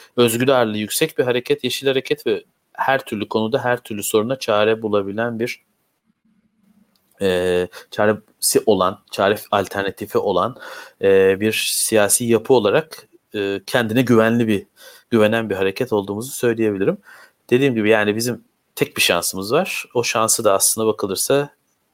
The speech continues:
e, Yeşil Hareket'in bir şekilde,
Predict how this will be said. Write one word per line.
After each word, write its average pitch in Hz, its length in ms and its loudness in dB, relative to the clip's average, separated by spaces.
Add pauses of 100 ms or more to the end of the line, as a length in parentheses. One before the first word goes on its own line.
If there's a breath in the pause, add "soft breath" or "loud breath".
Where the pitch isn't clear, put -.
(140)
e, 92 60 -14
Yeşil 98 380 -6
Hareket'in - 1160 -6 (100)
bir 104 120 -16
şekilde, 98 580 -4